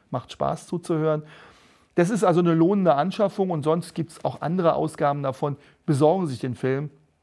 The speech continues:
gucken Sie, ob Sie ihn finden. Der lohnt sich einfach. Und, äh, von daher rate ich da nur zu. Ja, das wären meine drei Filmtipps. Vielleicht noch eins zum Grafen Zaroff.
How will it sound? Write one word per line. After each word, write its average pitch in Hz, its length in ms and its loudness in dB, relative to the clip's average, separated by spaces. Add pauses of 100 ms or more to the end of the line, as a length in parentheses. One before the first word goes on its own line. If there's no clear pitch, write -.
(340)
gucken 170 280 -2
Sie, 147 120 -2
ob 135 100 -4
Sie 151 100 -6
ihn 131 80 -6
finden. 143 400 -6 (220)
Der 143 100 2
lohnt 143 260 -2
sich 127 180 -8
einfach. - 420 -12 (800)
Und, 143 380 0
äh, 139 80 0
von 135 180 -2
daher 151 480 2 (880)
rate 127 280 -4
ich - 80 -8
da 147 140 -2
nur 151 180 -4
zu. 131 340 -4 (500)
Ja, - 300 0
das - 140 -14
wären 143 120 -4
meine 151 180 -2
drei 135 200 0
Filmtipps. 202 580 -4
Vielleicht 269 300 0
noch 175 120 0
eins 202 380 -2 (680)
zum 165 160 -2
Grafen 151 320 0
Zaroff. 170 460 0